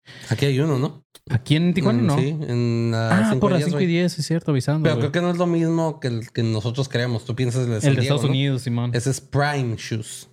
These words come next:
Speaker 2: No, es Price Shoes, ¿no?
Speaker 1: Es Prime, P R I M E.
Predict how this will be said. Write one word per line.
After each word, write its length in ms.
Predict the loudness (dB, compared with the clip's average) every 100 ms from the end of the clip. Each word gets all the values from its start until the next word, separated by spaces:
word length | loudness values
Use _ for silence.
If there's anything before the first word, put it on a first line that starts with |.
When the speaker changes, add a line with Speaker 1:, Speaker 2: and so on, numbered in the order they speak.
| _ _ _ _
Speaker 2:
No, 180 | 0 0
es 120 | 0
Price 360 | -4 -2 -2 0
Shoes, 240 | -2 0
¿no? 220 | 0 0
Speaker 1:
Es 140 | -2 -6
Prime, 440 | -2 -2 0 -4 -4
P 240 | -4 -2 -2
R 340 | 0 -2 -4 -4
I 240 | -2 -2
M 380 | -2 0 -2 -2
E. 320 | -4 -4 -6